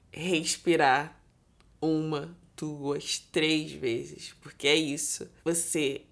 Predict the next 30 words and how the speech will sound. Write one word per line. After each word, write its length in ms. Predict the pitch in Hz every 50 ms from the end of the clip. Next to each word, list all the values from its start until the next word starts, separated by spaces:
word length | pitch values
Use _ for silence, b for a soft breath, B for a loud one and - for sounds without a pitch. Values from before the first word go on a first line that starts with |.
| _ -
sendo 300 | - - - 175 156 156
uma 100 | 160 160
pessoa 340 | 165 170 170 - - 156 147
que 160 | 147 - -
você 220 | 170 170 - 160
é 40 | 156
comprometida, 960 | 160 - - - 185 240 - 269 208 240 233 247 240 - - 160 151 156 160
porque 140 | 151 - -
eu 100 | 151 156
sou 140 | 175 - 180
comprometida 880 | - 196 226 220 202 208 208 240 - - - - 202 202 240 220 214
com 160 | - - 156
o 40 | 165
que 140 | 175 - 160
eu 80 | 151
posto 380 | 151 151 - 127 151 - - 143
nas 160 | 143 139 -
redes. 340 | - 131 123 - - - -
Eu 100 | - -
não 120 | 151 170
posto 320 | 185 185 - 147 175 175 -
qualquer 260 | - 143 - - 147
coisa. 420 | - - 139 139 139 139 - - 165
Eu 80 | 147 143
pesquiso 500 | - 139 143 143 - - 214 220 226 226
sobre 220 | 233 185 180 185
o 20 | 185
que 100 | 180 160
eu 120 | 156 156
posto 580 | 156 - 135 135 135 139 - - - - -